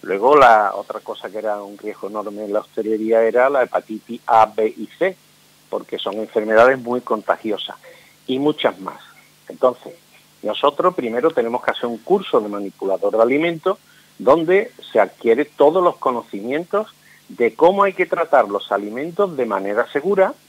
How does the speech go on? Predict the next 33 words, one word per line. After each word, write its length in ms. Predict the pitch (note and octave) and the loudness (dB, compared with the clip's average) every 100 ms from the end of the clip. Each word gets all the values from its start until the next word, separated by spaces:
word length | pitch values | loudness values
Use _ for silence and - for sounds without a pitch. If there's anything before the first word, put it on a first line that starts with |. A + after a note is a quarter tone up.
| _ | _
para 240 | G#2 F#2+ F#2 | 2 2 0
que 160 | F#2 | -6
no 80 | F#2+ | -12
se 140 | - | -12
contaminen. 560 | - G2 - E2+ D#2+ - _ - _ _ _ _ _ _ _ | -10 -10 -10 -12 -14 -20 _ -20 _ _ _ _ _ _ _
Entonces, 380 | - A2+ - - - - _ - - - | -10 -8 -6 -8 -12 -20 _ -18 -16 2
el 180 | D3 F3 | 6 8
utillaje, 880 | G3+ F#3 G3+ F#3 C3 B2 A#2+ - C3 | 6 4 -2 4 6 6 4 0 2
las 200 | D#3 - | 2 0
temperaturas, 1080 | F#3+ F3 F3+ E3+ D3 - B2 B2 B2 B2 - | -6 -2 0 4 2 0 -4 -2 4 4 4
tanto 340 | C#3+ D#3+ F3 | -2 -2 -6
del 180 | E3 C#3+ | -4 -6
frío, 500 | - - B2 B2+ A#2+ | -10 -12 -6 -2 0
del 240 | A#2 A2 | 0 -2
calor, 540 | - G#2 G#2 A2+ A#2+ - - | 0 0 2 2 2 -2 -4
el 180 | A2+ | 0
lavado 380 | A2 G#2 A2 A#2+ | 2 4 4 4
de 60 | B2 | -2
los 120 | C3 - | -10 -10
productos, 540 | B2 A2 A2 - A2 | -8 -8 -10 -12 -12
con 220 | F#2 G2+ F#2+ | -10 -12 -8
qué 120 | B2 | -8
productos. 600 | - A#2 G#2 A2+ - G#2 | -4 -2 -2 -4 -4 -2
Tenemos 360 | A2+ A#2+ D#3 D#3+ | 0 0 0 0
productos 600 | - C#3 D#3+ D3+ - C#3+ _ _ _ _ - | 2 2 2 0 -2 -2 _ _ _ _ -4
que 120 | A2+ | -2
solamente 580 | - D#3 D3 E3+ E3 C#3 | 4 4 4 2 -6 -4
son 180 | B2 | -4
para 180 | A2 A2 | 2 4
la 40 | G#2+ | 4
hostelería, 720 | - A2 G2+ G#2+ E3+ C3+ G2 | 0 -4 -2 -2 0 0 0
por 160 | F#2+ | -4
ejemplo, 480 | F#2 C3 C3 A#2 F#2 | -6 -8 -6 -6 -6